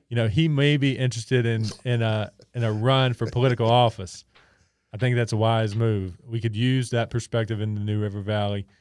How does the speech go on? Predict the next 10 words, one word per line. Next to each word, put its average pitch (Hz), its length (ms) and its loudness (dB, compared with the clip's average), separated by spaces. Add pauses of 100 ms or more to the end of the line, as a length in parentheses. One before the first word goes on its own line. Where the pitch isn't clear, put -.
(160)
like, 110 100 -6
wherever 131 280 4
you 123 80 2
wanna 120 180 2
be, 113 160 2
Montgomery 120 380 -2
County, 131 560 2 (360)
Christiansburg 131 500 2
Town 127 200 2
Council. 123 640 0